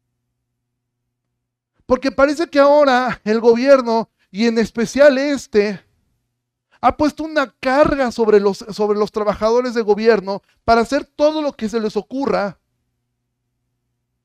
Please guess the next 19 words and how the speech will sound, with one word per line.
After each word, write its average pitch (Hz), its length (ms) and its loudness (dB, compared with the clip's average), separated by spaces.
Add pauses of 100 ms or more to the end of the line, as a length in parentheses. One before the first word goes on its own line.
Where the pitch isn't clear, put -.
(1040)
Y 233 120 -2
lo 240 140 2
tienen 294 400 -4
que 285 100 -4
hacer. 254 580 0 (1800)
Pero 277 180 -2
es 311 140 -2
donde 330 200 -6
uno 320 180 -6
se 294 100 -6
pregunta, 269 560 -4
¿y 226 140 -4
dónde 294 400 -2
están 277 680 -4 (2250)
los 226 240 2
que 247 160 -8
van 254 260 -2
a 285 60 -4
decir, 254 640 -8